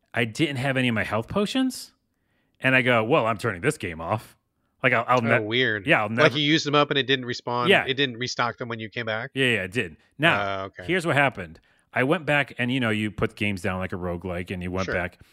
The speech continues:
Speaker 1: And I had a much better, in quotes, run the second time. And I got to the boss and I had,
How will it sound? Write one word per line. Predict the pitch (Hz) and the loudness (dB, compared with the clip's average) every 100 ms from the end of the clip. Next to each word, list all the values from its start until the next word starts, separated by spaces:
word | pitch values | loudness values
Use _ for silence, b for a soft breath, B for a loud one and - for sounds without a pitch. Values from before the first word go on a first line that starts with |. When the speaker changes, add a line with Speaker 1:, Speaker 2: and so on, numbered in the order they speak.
| b - | b -2
Speaker 1:
And | |
I | 117 | 2
had | 131 | 4
a | 110 | 4
much | 120 120 - | 0 -2 -4
better, | 107 110 | 0 0
in | - 104 | 0 -4
quotes, | 101 104 120 104 | -2 -2 -2 -4
run | 95 92 85 98 | -4 -4 -4 -8
the | 98 | -8
second | - 95 104 | -6 -8 -8
time. | 95 87 85 101 b b b b | -8 -8 -8 -10 b b b b
And | 123 | 2
I | 131 | 2
got | 156 | 2
to | 165 | 0
the | 147 | -2
boss | 135 135 127 | 0 0 0
and | 127 | -2
I | 120 | -2
had, | 117 127 120 | -2 -2 -2